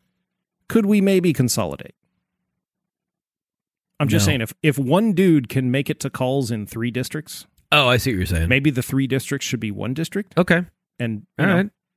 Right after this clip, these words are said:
Speaker 1: maybe we can be helping
Speaker 2: We are,
Speaker 1: each other.
Speaker 2: we are solving all of Mountain Mama's problems.
Speaker 1: After a few instances, first responders told Lynn to either join a department or stop freelancing.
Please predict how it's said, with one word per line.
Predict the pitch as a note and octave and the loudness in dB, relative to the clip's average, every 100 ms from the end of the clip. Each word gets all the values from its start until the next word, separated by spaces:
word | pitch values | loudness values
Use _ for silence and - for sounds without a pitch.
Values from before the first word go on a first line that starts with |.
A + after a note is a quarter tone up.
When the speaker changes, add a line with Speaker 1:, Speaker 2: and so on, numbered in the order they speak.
| _ | _
Speaker 1:
maybe | B2 B2 | -2 0
we | C3+ | 0
can | B2+ A#2 | 0 -2
be | A2+ | 0
helping | D3+ | 2
Speaker 2:
We | F3+ | 4
are, | |
Speaker 1:
each | C#3 D#3 | 4 2
other. | D#3 | 4
Speaker 2:
we | F#3+ | 4
are | C3+ | 4
solving | - - E3 E3+ D#3 | 2 0 2 4 2
all | C#3+ C#3+ G3 | 2 0 2
of | E3+ G2 | 2 2
Mountain | A2 G2 F#2+ | 0 0 0
Mama's | F2 E2+ - | 0 0 -2
problems. | E2+ D2 D2 - _ - | -2 -2 -6 -10 _ -2
Speaker 1:
After | E3+ F3 | 0 2
a | E3 | 2
few | - A3 G3+ | 4 4 4
instances, | F#3 G3 F#3 F#3+ F3 | 2 0 2 2 2
first | G3 - | 0 0
responders | D#3+ E3 D#3+ D#3+ C#3+ - | -2 -2 -2 0 -2 -6
told | - F3 F#3 C#3+ | -6 0 2 2
Lynn | C#3 C#3 D3 C#3+ - | 2 2 0 -2 0
to | C#3 B2+ B2 - | 4 4 2 2
either | D3 B2 | 2 2
join | A2+ G2 C3+ G#3+ G#3 | 0 0 2 4 2
a | |
department | E3 - G3+ G#3+ - - | 0 0 0 0 -4 0
or | D3+ | 0
stop | - - F#3+ - | 0 0 -2 -2
freelancing. | - G#3+ D3+ A#2 - - | 0 2 2 0 -4 -10